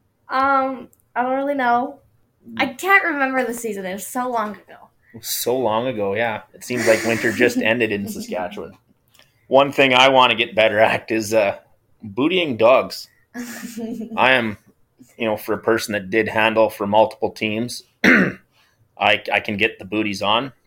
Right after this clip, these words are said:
Speaker 2: but they don't stay on. If you've seen booties at the start of the start liner at the checkpoints before teams took off, those are probably the ones I put on. <clears throat> So I'm definitely gonna work at that to improve those skills.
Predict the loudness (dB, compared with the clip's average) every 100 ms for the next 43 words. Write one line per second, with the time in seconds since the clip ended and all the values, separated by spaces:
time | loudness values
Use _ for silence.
0 | _ _ _ _ _ _ -10 -2 -2 -2
1 | -2 0 2 0 -6 -14 _ _ _ _
2 | _ _ _ _ _ -8 -6 -2 0 2
3 | 0 -4 0 0 2 -4 -6 -6 0 0
4 | 0 -4 -10 -14 _ _ _ _ _ _
5 | 0 0 0 0 0 0 -4 -2 0 0
6 | 0 -2 -2 -10 -16 -6 -4 -4 -6 -6
7 | -8 -6 0 0 0 -6 -6 -6 2 2
8 | 2 -4 -6 -2 -4 -2 -6 -4 -6 -10
9 | _ _ _ _ _ _ _ -2 4 6
10 | 6 2 -8 -4 -2 6 6 6 4 4
11 | 4 4 4 2 2 4 4 2 -4 -4
12 | -2 -2 2 2 0 -2 0 0 -2